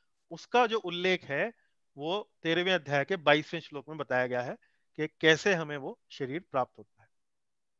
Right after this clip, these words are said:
प्रकृति के विभिन्न गुणों की संगति के कारण। तो राधा जी ने बहुत अच्छा उत्तर दिया,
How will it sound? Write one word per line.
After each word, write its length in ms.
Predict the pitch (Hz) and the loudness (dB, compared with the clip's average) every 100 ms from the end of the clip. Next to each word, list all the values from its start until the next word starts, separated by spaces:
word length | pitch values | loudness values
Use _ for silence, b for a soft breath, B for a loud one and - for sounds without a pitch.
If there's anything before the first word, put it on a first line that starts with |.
| _ _ | _ _
प्रकृति 420 | 139 170 165 185 | -2 -2 -2 -4
के 140 | 180 208 | 0 0
विभिन्न 460 | 185 135 156 196 | -2 -10 -8 -8
गुणों 300 | 156 147 147 | -8 -8 -8
की 100 | 156 | -10
संगति 440 | 151 139 135 135 135 | -12 -12 -8 -6 -6
के 100 | 143 | -4
कारण। 320 | 110 110 113 | -4 -4 -10
तो 140 | - | 0
राधा 300 | 135 139 156 | 4 6 4
जी 140 | 156 147 | 2 -2
ने 220 | 165 233 _ 139 | -4 -4 _ -4
बहुत 300 | 143 170 - | 0 0 -2
अच्छा 240 | 139 - 180 | -12 0 0
उत्तर 280 | 165 147 | 2 -4
दिया, 220 | 127 160 | 0 -2